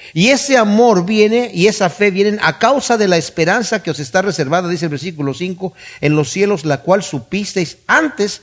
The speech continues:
por la palabra de verdad del Evangelio". Ahora, esto es, es, es especial, porque dice,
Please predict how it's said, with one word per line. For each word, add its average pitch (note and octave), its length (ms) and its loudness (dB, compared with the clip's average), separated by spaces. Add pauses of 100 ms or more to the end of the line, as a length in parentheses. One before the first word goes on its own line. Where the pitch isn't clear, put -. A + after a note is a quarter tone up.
(340)
por D3+ 160 0
la C#3+ 160 2
palabra F3+ 420 2
de D#3+ 100 0
verdad C3 360 0
del E3 160 -4
Evangelio". B2+ 400 -4
Ahora, G3 280 0 (220)
esto F3+ 160 -2
es, G3+ 80 0
es, G3 180 -10
es F3 380 -2
especial, D#3+ 580 -2 (160)
porque E3 200 2
dice, G#3 560 0